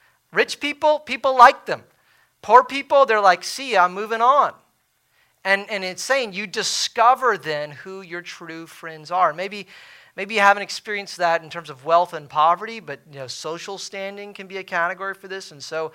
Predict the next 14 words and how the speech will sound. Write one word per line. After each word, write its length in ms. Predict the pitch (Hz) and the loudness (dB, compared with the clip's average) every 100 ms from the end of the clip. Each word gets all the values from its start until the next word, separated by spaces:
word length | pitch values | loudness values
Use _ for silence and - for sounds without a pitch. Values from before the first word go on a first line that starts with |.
| - - - | -16 -20 -20
when 220 | - 151 | -16 -12
you're 100 | 160 | -10
somebody 640 | 180 - 190 185 180 185 180 | -8 -6 -2 4 4 2 -6
who's 420 | 151 139 120 123 | -12 -18 -18 -20
liked 760 | 123 123 127 131 156 160 _ | -20 -10 -4 -2 -2 -6 _
and 200 | 135 107 | -18 -18
popular, 960 | 113 139 143 156 156 165 156 151 151 151 _ _ _ | -14 -4 -2 -4 -8 -14 -10 -8 -8 -12 _ _ _
people 200 | _ 107 | _ -18
surround 640 | - 120 147 165 175 170 | -16 -8 -2 0 -2 -8
you, 220 | 156 165 | -12 -12
they 100 | 156 | -12
wanna 220 | 113 80 71 | -12 -16 -18
spend 340 | - 120 117 | -18 -20 -20
time 480 | - 156 170 180 | -6 0 0 -2